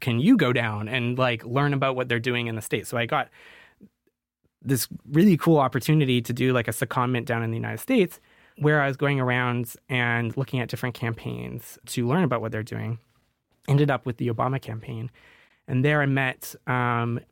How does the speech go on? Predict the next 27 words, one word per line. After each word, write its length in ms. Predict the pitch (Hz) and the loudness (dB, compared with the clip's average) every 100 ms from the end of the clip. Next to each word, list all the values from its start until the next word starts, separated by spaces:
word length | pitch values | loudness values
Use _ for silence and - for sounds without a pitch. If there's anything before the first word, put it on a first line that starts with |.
| - | -6
a 80 | |
guy 180 | 120 123 | -2 -2
by 100 | 117 | 0
the 80 | 113 | -2
name 140 | 113 | -2
of 80 | 113 | -4
Ken 220 | - 123 | -6 -8
Strasma, 760 | 113 - 180 233 - 120 107 113 - - | -6 -2 0 0 -2 -4 -4 -6 -10 -6
who 160 | 135 | -4
was 460 | 123 123 117 117 - | 0 0 0 -4 -8
the, 500 | 123 117 117 117 120 - | -6 -4 -4 -6 -8 -10
um, 280 | 123 113 113 | -8 -6 -6
director 520 | 120 120 - 123 117 - | -6 -8 -6 -6 -6 -6
of, 800 | 120 117 117 113 117 - - - - | -4 -4 -4 -6 -8 -14 -20 -20 -8
uh, 260 | 120 120 120 | -4 -4 -4
analytics 640 | 131 120 120 117 - - - | -4 -4 -4 -6 -8 -14 -10
and 400 | 123 113 110 113 - | -8 -6 -8 -10 -12
targeting 480 | - 185 175 - 113 | -4 -2 -2 -4 -6
for 200 | - 120 | -8 -8
the 80 | 113 | -8
campaign, 540 | - 117 - 113 104 - _ | -8 -12 -10 -10 -10 -12 _
for 160 | 135 | -10
the 100 | 113 | -8
Obama 300 | 117 123 131 | -4 -2 -4
campaign. 480 | - 117 - 120 127 _ _ - - _ - | -6 -14 -12 -14 -14 _ _ -20 -20 _ -4
Very 220 | 151 175 | 2 2
quickly, 720 | 160 - 226 - 147 135 139 | 2 0 0 4 4 6 2